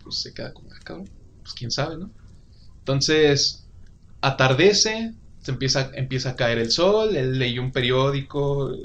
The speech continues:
y las noticias siguen por ahí de que un asesino anda suelto, un asesino anda suelto. Y, y este muchacho dice, "Ay, pues voy a ir con mi novia".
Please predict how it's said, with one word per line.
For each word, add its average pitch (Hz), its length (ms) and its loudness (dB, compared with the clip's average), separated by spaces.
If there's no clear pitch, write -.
y 113 140 -6
las 113 200 0
noticias 123 460 -4
siguen 123 240 -2
por - 180 -4
ahí - 160 -8
de - 140 -12
que - 180 -12
un 147 180 0
asesino 190 360 4
anda 180 140 4
suelto, 139 320 -2
un 180 60 -4
asesino 175 320 0
anda 151 160 -2
suelto. 131 320 -8
Y, 127 840 -2
y 147 120 0
este 147 200 2
muchacho 151 380 0
dice, 147 280 2
"Ay, 185 180 -2
pues 156 200 0
voy 160 220 2
a 160 80 4
ir 160 400 0
con 131 220 0
mi 127 80 2
novia". 190 440 2